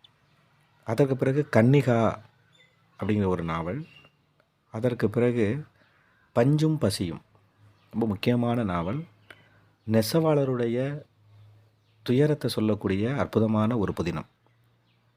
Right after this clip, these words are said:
அடுத்து இவர் நாட நூல்னு பார்க்கும் பொழுது சிலை பேசிற்று அப்படிங்கிறது முதல் நாடகம், ஆயிரத்தி தொள்ளாயிரத்தி நாற்பத்தி ரெண்டுல வெளிவந்திருக்கு. அதற்கு பிறகு மருது பாண்டியன். அப்புறம் விமர்சன நூல்கள்னு பார்க்கும் பொழுது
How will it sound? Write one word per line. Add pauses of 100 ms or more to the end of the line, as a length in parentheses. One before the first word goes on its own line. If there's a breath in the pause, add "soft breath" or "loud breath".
(1160)
அடுத்து
இவர்
நாட
நூல்னு
பார்க்கும்
பொழுது (160)
சிலை
பேசிற்று (100)
அப்படிங்கிறது
முதல்
நாடகம்,
ஆயிரத்தி
தொள்ளாயிரத்தி
நாற்பத்தி
ரெண்டுல
வெளிவந்திருக்கு. (1700)
அதற்கு
பிறகு
மருது
பாண்டியன். (1600)
அப்புறம்
விமர்சன
நூல்கள்னு
பார்க்கும்
பொழுது